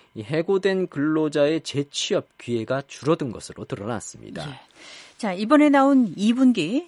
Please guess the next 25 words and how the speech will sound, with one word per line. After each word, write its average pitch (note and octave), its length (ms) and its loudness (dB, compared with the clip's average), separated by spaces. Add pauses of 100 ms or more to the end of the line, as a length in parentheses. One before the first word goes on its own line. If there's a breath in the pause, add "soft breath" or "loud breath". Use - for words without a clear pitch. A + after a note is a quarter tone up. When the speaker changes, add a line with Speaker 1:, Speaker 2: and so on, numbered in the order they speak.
Speaker 2:
경제 F#3 520 -6
성장률 E3 460 -6
보고서, D3 560 -10 (440 soft breath)
어, - 160 -10
연준의 C4+ 360 4
금리 C#4 300 6
정책에 D4 340 0
어떤 C#4 340 2
영향을 A3 280 -2
미칠까요? F3+ 600 -8
Speaker 1:
네, E3 320 4
전문가들은 A3+ 1080 0
이 F3+ 240 0
견실한 F3+ 840 0 (320)
경제 D3+ 240 -4
성장과 D#3+ 400 0
완만한 D#3 440 0
고용 C#3+ 220 -2
그리고 C#3+ 360 -6 (360 soft breath)
인플레이션 D#3 840 -2
둔화를 D#3+ 480 0
근거로 C#3+ 520 -4
이 G#2 200 -6
연준이 B2 280 -6
구월부터, C#3 840 -2